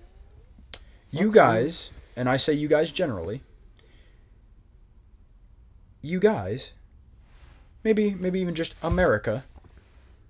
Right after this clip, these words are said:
Speaker 1: kinda hated on Donald Trump. But you didn't realize how to the center he was. He was willing to make a deal with anybody, as long as
Speaker 2: Mm-hmm.
Speaker 1: you came to the table. He made a deal.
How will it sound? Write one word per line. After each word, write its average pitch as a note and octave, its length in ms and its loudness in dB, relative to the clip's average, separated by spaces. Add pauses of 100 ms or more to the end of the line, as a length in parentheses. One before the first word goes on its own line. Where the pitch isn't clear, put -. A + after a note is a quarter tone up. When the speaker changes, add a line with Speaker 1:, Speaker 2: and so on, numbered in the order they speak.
(160)
Speaker 1:
kinda B3+ 240 0
hated C4 280 2
on A2+ 180 0
Donald G2 280 -6
Trump. - 280 -14 (880)
But G3 100 -2
you B3+ 100 2
didn't B3+ 260 2
realize F3 480 2
how G3 260 -2
to F#3+ 180 -2
the E3+ 120 -4
center G#3 480 -2
he D3 100 -2
was. F#3 420 -6 (520)
He A#3 160 -2
was B3+ 200 0
willing G#3+ 380 2
to - 200 -10 (500)
make E3 260 0
a G3+ 40 4
deal E3 480 -2 (380)
with G#3+ 160 2
anybody, D#3 420 0 (300)
as D#3 140 -2
long G3+ 180 2
as G3 80 0
Speaker 2:
Mm-hmm. G3+ 60 -2
Speaker 1:
you F3+ 80 -2
came F#3+ 240 -2
to E3+ 100 -6
the A#2+ 100 -6
table. F#3 420 -4 (160)
He C4 120 -4
made C#4+ 180 2
a B3+ 40 -2
deal. B3 400 2